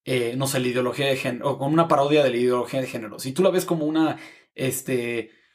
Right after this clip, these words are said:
parodia o como un mensaje cristiano o pro familia", porque al final de la película, pues, como acaba, es que,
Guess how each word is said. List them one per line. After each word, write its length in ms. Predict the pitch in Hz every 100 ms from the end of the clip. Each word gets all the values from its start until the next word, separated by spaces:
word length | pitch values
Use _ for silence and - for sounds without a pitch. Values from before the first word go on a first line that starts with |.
| _
parodia 1000 | - 131 135 139 147 143 143 139 135 131 -
o 200 | 123 120
como 240 | 135 131
un 120 | 143
mensaje 400 | 156 156 156 -
cristiano 560 | - 127 - 139 135 139
o 80 | 127
pro 120 | 113
familia", 400 | 117 123 135 123
porque 180 | 123 120
al 60 | 117
final 200 | 120 127
de 60 |
la 100 | 127
película, 380 | 110 104 123 123
pues, 120 | -
como 200 | - 101
acaba, 280 | - 107 110
es 120 | 104
que, 220 | - 113